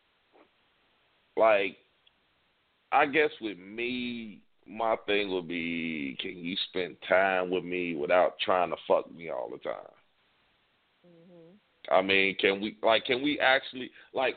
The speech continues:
Speaker 1: okay, can we actually have a conversation? Can we actually laugh, joke, play, crack jokes? You know what I'm saying? Can, can we have a good time with each other? I mean, 'cause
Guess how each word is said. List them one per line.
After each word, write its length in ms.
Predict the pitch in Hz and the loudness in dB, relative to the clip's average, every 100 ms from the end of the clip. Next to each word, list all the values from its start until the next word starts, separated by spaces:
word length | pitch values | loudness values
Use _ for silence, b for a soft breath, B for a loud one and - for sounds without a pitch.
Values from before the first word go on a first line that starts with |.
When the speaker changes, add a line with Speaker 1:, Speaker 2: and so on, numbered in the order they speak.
| - | -4
Speaker 1:
okay, 360 | 127 113 107 110 | -4 0 -2 -2
can 160 | 143 139 | -2 -2
we 160 | 156 - | -2 2
actually 480 | 127 131 - 120 | 2 2 -4 -6
have 200 | 123 117 | 0 0
a 60 | 107 | 0
conversation? 600 | - 113 104 101 98 92 - | -6 -6 -6 -6 -6 -6 -6
Can 180 | 95 107 | -8 -2
we 100 | 113 | 4
actually 540 | 110 104 - 92 85 - | 4 2 -6 -10 -10 -10
laugh, 480 | 92 98 101 98 101 - - | -2 2 4 4 2 -4 -10
joke, 300 | 95 98 101 - _ - | -2 0 0 -4 _ -6
play, 520 | 110 104 95 90 90 B B B B B _ _ _ _ - | 2 4 4 0 -2 B B B B B _ _ _ _ 0
crack 280 | 117 107 90 - | 2 2 -2 -4
jokes? 340 | 95 98 82 - | -2 0 -4 -8
You 120 | 113 104 | -8 -4
know 140 | 107 | -2
what 100 | 104 | -2
I'm 140 | 101 - | -6 -6
saying? 420 | 107 104 101 98 - b b b _ - | -4 -2 -2 -4 -6 b b b _ 0
Can, 220 | 120 - | 2 2
can 160 | 151 139 | 0 0
we 280 | 165 151 - | 0 -2 0
have 200 | 160 151 117 | 2 2 0
a 40 | |
good 240 | 107 147 - | -6 -8 -6
time 340 | 147 143 131 110 | -2 0 0 -4
with 100 | 98 | -10
each 200 | 98 82 | -10 -10
other? 320 | 69 - - - _ _ _ - | -10 -12 -20 -20 _ _ _ 0
I 100 | 95 | 2
mean, 240 | 123 127 - | 4 2 4
'cause 240 | 123 | 2